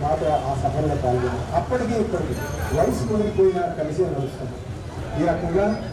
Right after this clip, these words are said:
మండల వెంకటనారాయణ గారి శత జయంతి పురస్కారం వారి చేతుల మీదుగా మేము తీసుకోవడం చాలా గొప్ప అదృష్టం. ఈ రోజుకి నేను ఏ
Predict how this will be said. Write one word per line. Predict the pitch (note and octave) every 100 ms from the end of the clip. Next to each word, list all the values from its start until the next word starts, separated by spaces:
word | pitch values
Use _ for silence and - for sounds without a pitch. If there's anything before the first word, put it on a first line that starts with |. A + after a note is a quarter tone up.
| - - -
మండల | F3+ G#3 G3 F#3
వెంకటనారాయణ | F#3 - F3 F3 E3+ E3
గారి | D#3+ -
శత | - G3+ G3
జయంతి | G#3 G3+ F#3+ C3
పురస్కారం | E3+ - E3 D#3+ D#3 D3+ C3+
వారి | D3+ D#3 -
చేతుల | D#3 E3 D#3
మీదుగా | D#3 C#3 - - - -
మేము | - D#3+ D#3+
తీసుకోవడం | D#3 D#3+ D#3 D3 C3+ - - - - C3+
చాలా | D3+ E3 C#3+
గొప్ప | C#3 - C#3
అదృష్టం. | C#3 C3+ - - - - - -
ఈ | G#3
రోజుకి | A3 A#3 G#3+ A3
నేను | G3+ F3+
ఏ | G3